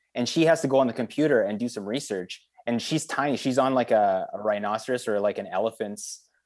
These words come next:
uh, laptop. So she's actually gotta jump from key to key to key. So, like, using those kind of environment cues and stuff was so much fun.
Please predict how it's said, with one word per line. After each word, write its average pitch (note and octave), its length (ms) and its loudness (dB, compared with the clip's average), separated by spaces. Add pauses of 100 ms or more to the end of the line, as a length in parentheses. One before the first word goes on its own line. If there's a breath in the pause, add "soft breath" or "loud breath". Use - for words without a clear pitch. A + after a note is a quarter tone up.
(100)
uh, F#2 300 4
laptop. A2+ 720 0 (140)
So - 120 -20
she's E3 140 -14
actually F3+ 240 4
gotta C3 260 4
jump A2+ 420 0
from G2+ 280 -6
key A2 280 -10
to A2 120 -16
key G2 240 -8
to - 100 -14
key. E2+ 320 -10 (380 soft breath)
So, G#2 540 4
like, A#2 320 2
using C#3 840 0
those B2+ 240 2
kind D#3 160 0
of D3 120 0
environment C3 540 2
cues D3 260 -8
and C#3+ 100 -8
stuff C#3+ 240 0
was G2+ 220 -4
so G#2 300 -2
much F2 220 -8
fun. - 300 -10